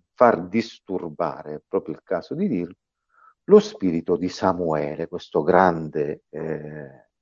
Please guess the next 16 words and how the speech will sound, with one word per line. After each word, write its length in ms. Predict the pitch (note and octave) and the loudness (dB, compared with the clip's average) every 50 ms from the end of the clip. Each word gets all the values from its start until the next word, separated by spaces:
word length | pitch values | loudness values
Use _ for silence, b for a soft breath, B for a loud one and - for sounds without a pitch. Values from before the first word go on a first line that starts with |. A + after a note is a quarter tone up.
| _ _ | _ _
perdonatemi 520 | _ G#2+ G2 - F#2+ A2+ B2 A#2 F#2 D#2+ E2 | _ 2 4 6 8 8 8 8 6 4 2
se 120 | - - | 0 -2
c'è 180 | - - - - | 0 0 0 2
qualche 280 | - E2 E2 - - | 4 4 4 2 -2
imperfe-, 600 | D#2+ D2+ - D#2+ D2+ - - E2+ - - A2 F#2 - | -4 -2 -2 -4 -4 -2 -2 -2 -2 -2 -4 -4 -2
qualche 280 | - D#2 - - - | -4 -4 -4 -6 -8
imprecisione, 920 | D2+ C#2+ C#2+ - D2 D#2 - - D2+ - - D2+ C#2+ C2 D2 F2 F#2+ - - _ _ _ _ _ _ _ _ _ _ _ _ _ _ _ _ _ _ _ _ _ _ _ _ _ _ | -8 -8 -10 -12 -12 -12 -12 -14 -16 -8 -8 -6 -6 -6 -8 -10 -10 -10 -10 _ _ _ _ _ _ _ _ _ _ _ _ _ _ _ _ _ _ _ _ _ _ _ _ _ _
eh, 140 | - - | 0 2
eh, 580 | C2 - - - G1+ G1+ - - - - - - - - - - _ _ _ _ _ | 4 4 6 6 4 4 2 0 -2 -6 -8 -12 -14 -16 -20 -20 _ _ _ _ _
questo 360 | _ - G2 - - - F2+ | _ -12 -12 -4 4 4 6
grande 640 | E2 E2+ E2+ E2+ E2+ F2+ E2+ E2 D#2 F2 E2 E2 E2 | 6 6 6 6 4 2 0 0 0 2 2 2 2
profeta 840 | - - - - - - D2+ D2+ D#2 D#2 - D#2+ D2 D2 C#2+ C#2+ D2 - | 4 4 4 4 4 2 2 2 2 0 0 -2 -4 -4 -6 -10 -8 -2
dell'Antico, 1120 | E2 F2 E2 E2+ E2+ E2 E2 - _ _ F2 D#2+ - - D#2 D#2 D2 D2 C#2+ C#2+ D2 D2 - | -2 0 2 2 0 -2 -4 -10 _ _ -20 -14 -6 -2 -2 -2 -2 -2 -6 -10 -12 -10 -8
eh, 240 | E2 - - - - _ | -8 -6 -6 -8 -12 _
Testamento, 480 | - D#2 - - - - D2+ - - _ _ _ _ _ - | -12 -12 -12 -8 -6 -4 -4 -4 -6 _ _ _ _ _ -16
Samuele. 720 | - - F2+ D#2+ D#2 C#2+ B1+ - - - - D#2 D2+ | -4 -2 -2 -2 -2 -6 -12 -14 -16 -18 -18 -18 -20